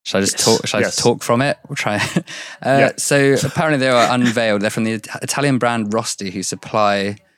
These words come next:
Speaker 1: I assume I'm pronouncing that right, who supply the A G two R, uh, Citroen's team kit, and they were, they were unveiled recently. And because they were unveiled and it's the off season and they're from the same brand,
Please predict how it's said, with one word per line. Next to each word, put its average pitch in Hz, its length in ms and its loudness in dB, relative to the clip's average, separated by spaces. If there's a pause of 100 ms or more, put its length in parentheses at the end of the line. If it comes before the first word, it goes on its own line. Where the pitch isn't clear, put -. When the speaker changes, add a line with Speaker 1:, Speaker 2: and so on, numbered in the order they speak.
(320)
Speaker 1:
I 98 60 -4
assume 92 180 -4
I'm 92 80 -4
pronouncing 90 260 -6
that 92 60 -2
right, 85 120 0
who 107 80 -2
supply 113 320 0
the 107 440 0
A 110 160 -2
G 107 100 -6
two 107 140 -4
R, 104 500 0
uh, 101 240 2
Citroen's 104 720 -2
team 110 240 -2
kit, 92 320 -4 (320)
and 98 100 -4
they 98 140 0
were, 95 580 2 (160)
they 104 120 0
were 101 80 2
unveiled 101 480 0
recently. 90 500 -4 (560)
And 95 300 -2 (400)
because 143 220 0
they 127 100 2
were 117 80 4
unveiled 110 500 2
and 95 200 0
it's - 200 -2
the 98 100 -2
off 107 140 0
season 104 440 0
and 95 160 2
they're 92 80 0
from 92 220 -2
the 90 60 -2
same 90 260 -2
brand, 95 560 0